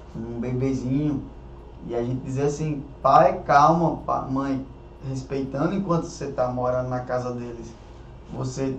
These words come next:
existe uma autoridade absoluta, e aí você tem que entrar num processo de negociação, com respeito e honra, você começar a galgar os seus primeiros resultados. Aí, resultado cura. Resultado, ele, ele dá autoridade pra você falar com a sua família,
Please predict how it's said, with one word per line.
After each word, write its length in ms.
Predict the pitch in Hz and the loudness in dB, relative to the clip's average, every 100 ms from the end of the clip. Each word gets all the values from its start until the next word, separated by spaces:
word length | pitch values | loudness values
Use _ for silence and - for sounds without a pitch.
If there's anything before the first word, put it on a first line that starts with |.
| - - | -8 -10
existe 360 | - 127 131 131 | -6 0 0 0
uma 120 | 135 | 2
autoridade 580 | 135 131 127 127 127 127 | 0 0 -4 2 2 2
absoluta, 840 | 123 - 135 131 123 - - - - - | -4 -4 -2 -2 -2 -4 -4 -8 -8 -10
e 60 | 120 | -2
aí 120 | 123 113 | -2 -2
você 160 | 123 | -4
tem 180 | 120 131 | -6 -8
que 100 | 131 | -4
entrar 260 | 131 120 123 | -4 0 0
num 80 | 123 | -2
processo 480 | 127 127 - 120 - | 0 -2 0 -4 -4
de 60 | 120 | -8
negociação, 840 | 120 120 - 147 160 170 180 - - - - - - | -8 -8 -6 -4 -4 -4 -6 -8 -12 -18 -20 -20 -6
com 80 | 156 | 4
respeito 520 | 160 160 - 170 170 180 | 6 6 4 4 4 6
e 60 | |
honra, 460 | 165 175 196 208 208 - - - - - - - - - 123 | 10 10 8 4 0 -8 -18 -20 -20 -20 -20 -20 -20 -14 -6
você 240 | 131 131 147 | -2 2 2
começar 420 | 156 160 156 160 | 8 8 10 10
a 40 | |
galgar 340 | 165 160 151 151 | 10 10 10 8
os 60 | |
seus 120 | 156 147 | 6 -4
primeiros 280 | 151 143 | -2 0
resultados. 560 | 147 160 - 120 104 117 | 0 -2 0 0 0 -4
Aí, 320 | 113 156 165 - - | -2 -2 -2 -8 -6
resultado 540 | 151 151 156 160 165 - | -2 0 8 10 10 4
cura. 300 | - 151 110 - - - - - - - | 2 2 2 -6 -16 -18 -20 -18 -20 -10
Resultado, 600 | 120 135 131 143 143 160 | -6 -4 8 10 10 8
ele, 480 | 165 165 170 160 131 113 | 6 6 4 2 -2 -2
ele 160 | 135 | -2
dá 360 | 135 147 151 147 | 8 10 12 12
autoridade 840 | 160 - - 180 165 139 135 - | 10 10 4 2 4 10 10 10
pra 100 | 135 | 2
você 300 | 143 147 139 | -2 -2 -4
falar 320 | 135 131 123 127 | 0 4 6 4
com 60 | |
a 20 | |
sua 160 | 123 135 | -2 -4
família, 480 | - 165 147 165 | -2 -2 -2 -4